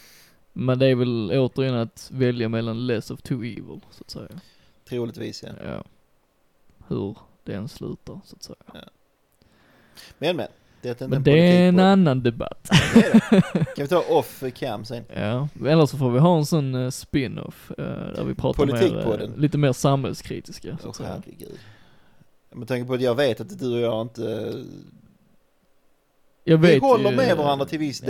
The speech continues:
Speaker 2: del.
Speaker 1: fast jag är ju
Speaker 2: Men vägen dit är vi inte alls med om.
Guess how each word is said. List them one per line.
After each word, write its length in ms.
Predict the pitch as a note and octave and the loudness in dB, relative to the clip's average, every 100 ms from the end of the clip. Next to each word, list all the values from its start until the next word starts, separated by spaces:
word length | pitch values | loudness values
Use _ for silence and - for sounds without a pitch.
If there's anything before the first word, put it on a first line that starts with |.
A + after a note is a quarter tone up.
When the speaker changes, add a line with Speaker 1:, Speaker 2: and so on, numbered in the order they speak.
| G#2+ | -2
Speaker 2:
del. 80 | - | -2
Speaker 1:
fast 160 | D#3 F3 | 0 4
jag 240 | D3+ D3 | 4 4
är 40 | |
ju 220 | D#3+ D3 C#3+ | 4 2 0
Speaker 2:
Men 160 | C#3 | -2
vägen 440 | C3+ D#3+ D3 C#3+ C#3+ | 2 4 4 0 -4
dit 300 | D3+ A2+ B2 | -2 -4 -4
är 80 | B2 | -8
vi 60 | |
inte 160 | C#3 A#2+ | -6 -6
alls 180 | G#2 A2 | -6 -10
med 200 | G2+ | -12
om. 60 | F2 | -14